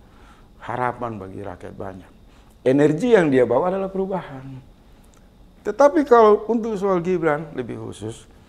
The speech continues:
ini tidak layak ada di panggung itu. Ini adalah badut politik.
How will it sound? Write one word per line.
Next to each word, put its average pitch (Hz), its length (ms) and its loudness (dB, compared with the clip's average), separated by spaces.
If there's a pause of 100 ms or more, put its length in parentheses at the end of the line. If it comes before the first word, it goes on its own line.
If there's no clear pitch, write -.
(240)
ini 226 240 -4
tidak 196 240 -4
layak 180 320 0
ada 143 160 -2
di 127 160 -8
panggung 107 400 -8
itu. 185 320 -10 (400)
Ini 220 160 -8
adalah 180 320 0
badut 196 480 2 (640)
politik. 151 640 -4